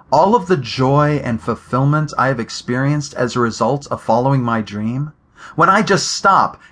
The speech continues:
and recall how much better off I am for knowing what makes me happy and pursuing it, I realize just how lucky I am.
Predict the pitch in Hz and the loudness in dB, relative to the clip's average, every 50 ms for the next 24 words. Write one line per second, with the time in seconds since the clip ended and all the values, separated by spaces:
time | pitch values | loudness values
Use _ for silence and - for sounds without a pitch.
0 | _ - 151 151 147 139 139 139 139 - - 156 147 131 - - - - 151 185 | _ 0 2 4 4 4 2 0 -2 -4 -2 0 0 0 0 0 0 2 2 4
1 | 202 226 220 - 139 123 156 160 170 170 156 151 151 156 156 151 - 107 113 113 | 4 2 0 0 -2 0 2 2 4 4 4 4 4 4 2 2 0 0 0 0
2 | 110 113 117 120 127 127 - 170 165 165 165 165 185 220 226 175 120 107 101 101 | 0 -2 -2 -2 -2 -2 0 0 0 2 2 2 2 4 4 2 0 0 -2 -2
3 | 107 120 147 170 - 160 170 175 175 - - 170 160 160 180 185 180 - - 180 | 0 0 0 0 0 -2 -4 -4 -4 -4 -4 -4 -2 0 -2 -2 -2 -4 -8 -10
4 | - - - - - - 180 175 165 170 - 160 143 - - - - 220 240 214 | -12 -18 -20 -10 -4 0 0 0 2 2 0 0 0 -2 -2 -2 0 2 2 2
5 | 123 101 92 90 - - - - _ _ _ _ _ _ _ _ _ _ _ _ | 0 0 -4 -6 -10 -12 -16 -20 _ _ _ _ _ _ _ _ _ _ _ _
6 | _ _ _ _ _ _ _ _ _ _ _ - 120 123 127 151 180 160 95 92 | _ _ _ _ _ _ _ _ _ _ _ -6 -4 -2 0 0 0 0 0 -2
7 | 92 101 107 - - 135 143 139 - - - 147 147 139 135 139 147 143 - - | -4 -6 -8 -8 -6 -6 -6 -6 -6 -6 -4 -2 -2 0 0 -2 -2 -4 -4 -6
8 | 101 110 113 117 123 127 123 135 139 123 90 90 - | -4 -2 -2 -2 -2 -2 -4 -4 -4 -4 -6 -8 -14